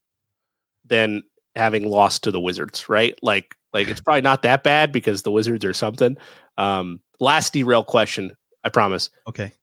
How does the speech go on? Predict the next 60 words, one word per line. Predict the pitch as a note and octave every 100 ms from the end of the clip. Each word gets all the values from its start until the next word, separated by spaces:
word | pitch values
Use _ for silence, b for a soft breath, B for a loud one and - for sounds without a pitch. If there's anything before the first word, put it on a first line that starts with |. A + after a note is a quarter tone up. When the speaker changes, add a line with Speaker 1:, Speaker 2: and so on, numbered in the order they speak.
| _
Speaker 1:
Would | B2+ C#3+
the | C#3+
Wizards | B2+ D3 E3 F3+ C#3+
winning | B2 C3 C#3+
the | B2+
play-in | - A#2 A#2 B2
tournament | C3 B2 B2
be | A#2
the | G#2
worst | G#2+ G#2
thing | B2+
to | A2
happen | G2+ G2 G#2+
to |
the | G2+ G2+
N | G2
B | G2
A? | G2
I | A#2
realize | D#3 F#3+ E3
it's | -
probably, | D#3 D#3 D3 C#3 C3
like, | B2
not | C3 A#2+
possible | - B2 A#2+ D3 D3
anymore, | D3+ D3+ D#3 E3 B -
but | D3+
we |
were | D#3
discussing | C#3 - D#3+ D#3
this | E3 D3+
on | C3+
Friday's | C3+ C3 B2
show. | - A#2
Who | G#2 G3 A3
would | F#3+
win | D#3 E3+ E3
the | D3+ _ _
in-season | D#3 D#3 D3+ C3
tournament | - A#2+ A2 G#2 b b b
and | B2+ C3+
it |
be | C#3 D3
the | A#2
worst | A2+ B2+ -
for | C#3+
the | A#2 -
optics | A2+ G#2 A#2 G2+ A2
of |
what | G#2 G#2
the | G#2
N | G2+
B | G2+
A | F#2+
wants | F#2 F2+ F#2+
out | G#2
of |
this | C#3
thing? | - E3+
<laughs> | -